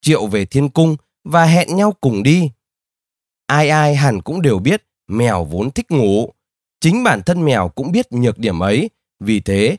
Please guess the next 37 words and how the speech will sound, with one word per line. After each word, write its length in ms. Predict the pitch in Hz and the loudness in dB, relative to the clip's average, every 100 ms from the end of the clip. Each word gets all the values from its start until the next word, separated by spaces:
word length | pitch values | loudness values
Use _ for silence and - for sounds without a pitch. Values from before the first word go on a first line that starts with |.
| - _ | -10 _
nó 220 | 78 95 101 | -6 -2 -2
mới 160 | 147 | -2
bàn 300 | 151 107 87 - | -2 -2 -4 -2
trước 220 | 190 - | -2 0
với 160 | 123 139 | -2 0
chuột. 280 | 143 98 - _ _ _ _ _ _ _ _ _ _ _ | 0 0 -6 _ _ _ _ _ _ _ _ _ _ _
"Cô 140 | 139 143 | 0 0
chuột 220 | - 117 110 | 2 0 0
này, 240 | 107 85 - _ - | -4 -4 -10 _ -6
cô 120 | 127 | -2
biết 240 | 139 240 | 0 0
đấy, 200 | 175 208 - _ _ - | 0 -2 -4 _ _ 0
tôi 280 | 202 208 190 | 4 4 4
là 120 | 107 | 2
tôi 240 | - 170 | 0 0
thích 200 | - 254 | -2 -4
ngủ. 420 | 208 143 120 143 - _ _ _ _ _ | 0 2 4 2 0 _ _ _ _ _
Sáng 320 | - 98 113 | -4 -2 2
mai, 320 | 156 160 165 95 _ - | 4 4 2 0 _ -6
khi 240 | 233 240 | 0 4
nào 240 | 208 143 | 4 4
đến 180 | 127 143 | 4 4
lúc 180 | 208 - - | 2 0 -2
phải 200 | 143 120 | 0 2
lên 220 | 165 175 | 2 4
đường 240 | 156 127 | 4 4
lên 200 | 135 170 | 2 2
thiên 200 | - 190 | 2 0
cung, 280 | - 208 175 - _ _ | 2 2 2 -2 _ _
cô 120 | - 139 | 2 4
làm 280 | 139 107 | 4 4
ơn 180 | 131 147 | 2 0
đánh 180 | 113 131 | -2 0
thức 180 | 247 - | -2 0
tôi 160 | 180 165 | 2 4
dậy 200 | 170 175 | 2 2
nhá." 300 | 160 220 | 2 2